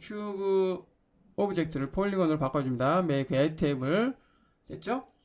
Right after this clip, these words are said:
자, make edit table을, 어, 적용을 했고요.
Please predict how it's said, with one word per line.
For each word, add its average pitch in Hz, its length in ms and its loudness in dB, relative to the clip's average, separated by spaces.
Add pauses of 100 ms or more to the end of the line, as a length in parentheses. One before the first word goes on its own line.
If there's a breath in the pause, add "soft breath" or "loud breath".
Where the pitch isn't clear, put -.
(160)
자, - 140 -12
make 165 420 -6
edit 160 200 -2
table을, 180 720 0 (520 soft breath)
어, 135 500 -2
적용을 160 400 2
했고요. 165 420 2